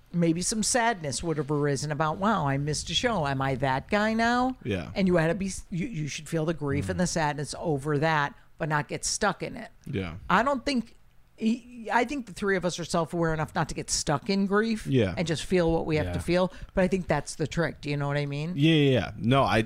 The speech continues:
Speaker 2: I think if I had gone home and I was just like, "Oh, I'm sad I missed the show, but you know what? I gotta deal with this." It would have been a very healthy,
Speaker 1: Mm-hmm.
Speaker 2: like, grown-up way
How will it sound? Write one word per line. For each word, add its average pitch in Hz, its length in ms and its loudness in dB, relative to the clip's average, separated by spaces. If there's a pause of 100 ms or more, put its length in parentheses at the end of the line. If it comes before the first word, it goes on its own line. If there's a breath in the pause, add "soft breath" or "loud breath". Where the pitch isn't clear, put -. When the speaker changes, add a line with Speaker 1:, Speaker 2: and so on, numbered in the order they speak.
Speaker 2:
I 110 120 4
think 123 400 2 (420 loud breath)
if 117 160 4
I 127 140 6
had 147 100 2
gone 127 240 4
home 110 220 6
and 101 80 6
I 98 40 8
was 98 100 6
just 98 120 -2
like, 101 120 4
"Oh, 170 120 2
I'm 127 100 2
sad 104 280 2
I 104 80 4
missed 107 240 2
the 107 40 0
show, 95 360 4
but 95 140 0
you 107 100 6
know 123 180 4
what? 113 300 2
I - 60 -8
gotta 98 160 2
deal 101 200 0
with 98 140 -2
this." 98 240 -2
It - 80 -10
would 139 80 2
have 143 60 0
been 143 100 2
a 127 40 2
very 110 320 4
healthy, 101 640 4 (160 loud breath)
Speaker 1:
Mm-hmm. 220 280 0
Speaker 2:
like, 110 140 4
grown-up 117 480 4
way 98 440 6